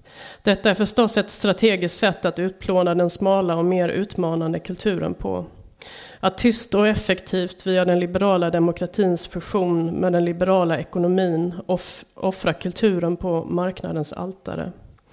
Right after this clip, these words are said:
Denna kulturvision delar den borgerliga regeringen med S D som endast värnar kultur med bred folklig förankring, det vill säga kultur som ändå klarar sig utan något särskilt ekonomiskt stöd.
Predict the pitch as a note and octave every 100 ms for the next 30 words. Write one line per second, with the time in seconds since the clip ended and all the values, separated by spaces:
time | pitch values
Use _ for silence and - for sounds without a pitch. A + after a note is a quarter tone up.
0 | - - - _ _ _ _ _ _ -
1 | G#3 G#3+ G3 F3+ - G3 B3+ B3 G3+ F#3
2 | G3+ G3 G#3 A#3 G#3+ E3 E3 F#3 A#3 A3
3 | F#3+ F3+ G3+ F#3+ E3+ D#3+ E3 - F#3+ -
4 | - D#3 - F3+ F#3 F#3 E3+ - F3 G3
5 | G3+ E3+ D#3+ - - F3+ - G#3 E3 E3+
6 | E3 G3+ E3+ - - F#3+ F#3+ - D3 -
7 | F#3 E3+ D#3+ F#3+ - F#3+ F3+ F3+ - F#3+
8 | E3+ E3+ E3+ - G3 E3 D#3+ F#3+ F#3 F#3+
9 | E3+ - G3 F3+ D#3+ - E3 E3 F3 F#3
10 | - D#3+ D#3 D#3 - G3 F3 E3+ E3 -
11 | F3+ F3 E3 D#3+ - - - -